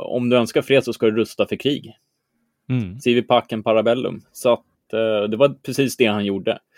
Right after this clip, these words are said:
Speaker 1: Så han ville ju underlätta, ehm, mobiliseringstiden, alltså göra det kortare från att det blir krig till att han kan mobilisera sin armé.
Speaker 2: Mm.
Speaker 1: Eh, och göra det så kostnadseffektivt som möjligt.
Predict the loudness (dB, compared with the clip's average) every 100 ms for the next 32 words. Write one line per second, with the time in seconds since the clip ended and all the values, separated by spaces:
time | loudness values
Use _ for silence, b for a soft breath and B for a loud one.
0 | B B B _ 4 4 4 4 4 4
1 | 2 2 2 4 2 2 _ 4 4 4
2 | _ _ _ _ _ _ -20 -20 _ -8
3 | -6 -6 -6 -8 -8 -10 -12 -14 -10 -2
4 | 2 4 4 4 4 2 2 2 2 2
5 | 0 0 2 4 4 2 -2 -4 _ 4
6 | 6 4 2 2 2 2 -2 -4 -14 -10
7 | -4 -4 -2 0 2 0 -2 0 0 -2
8 | -6 -4 -4 -4 -2 -2 -2 -6 -6 -4
9 | -4 -4 -10 _ B B B B -10 -8
10 | -8 -12 -12 -12 -12 -6 -4 -4 -2 4
11 | 6 6 4 2 0 -4 -4 0 0 0
12 | -4 -4 -6 -2 -2 -2 -6 -6 -4 -2
13 | -2 -4